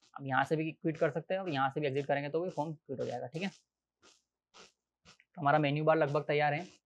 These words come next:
अब हमें क्या करना है, हमें search फंक-, हमें क्या करना है, जब भी कोई, अ, इस पर click करें by name पर, तो क्या हो, search by main window, अ, function call होगा, ठीक है।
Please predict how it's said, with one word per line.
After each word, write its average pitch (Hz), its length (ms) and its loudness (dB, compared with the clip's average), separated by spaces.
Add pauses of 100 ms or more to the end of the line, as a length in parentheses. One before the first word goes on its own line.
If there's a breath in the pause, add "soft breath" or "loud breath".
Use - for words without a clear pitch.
(460)
अब 151 60 4
हमें 165 180 6
क्या 180 100 8
करना 160 280 8
है, 175 80 2
हमें 175 100 0
search 156 240 4
फंक-, 143 380 -2
हमें 143 340 -4
क्या 165 80 0
करना 165 160 -2
है, 175 80 -6
जब 143 140 0
भी 160 100 2
कोई, 180 180 0
अ, 139 220 0
इस 135 140 -6
पर 165 60 4
click 160 260 0
करें 143 340 2 (720)
by 135 200 8
name 156 260 2
पर, 143 180 6
तो - 460 -10
क्या 175 120 8
हो, 180 60 8
search 156 320 4
by 156 160 6 (100)
main 151 320 2
window, 156 240 0 (200)
अ, 135 200 0
function 143 500 -4 (640)
call 131 160 4
होगा, 120 160 0
ठीक 160 160 0
है। 147 80 -4